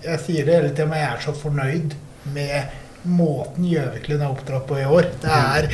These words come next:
altså, femteplass på tabellen, og den, i, det eventyret vi fikk i cupen på Gjøvik.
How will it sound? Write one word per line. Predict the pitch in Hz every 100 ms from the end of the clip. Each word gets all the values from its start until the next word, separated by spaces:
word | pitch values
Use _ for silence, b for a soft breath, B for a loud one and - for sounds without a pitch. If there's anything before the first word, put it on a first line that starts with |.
| B B B -
altså, | 175 185
femteplass | - 185 180 143 - 127 160 151 -
på | 165 165 175 151
tabellen, | - 165 151 139 156 190 156 B B B -
og | 175 156 143
den, | 175 170 - -
i, | 175 -
det | 180 190 208
eventyret | 147 127 127 147 165
vi | 185
fikk | 190 160 -
i | 175 -
cupen | - - - 175
på | -
Gjøvik. | 196 160 208 208 -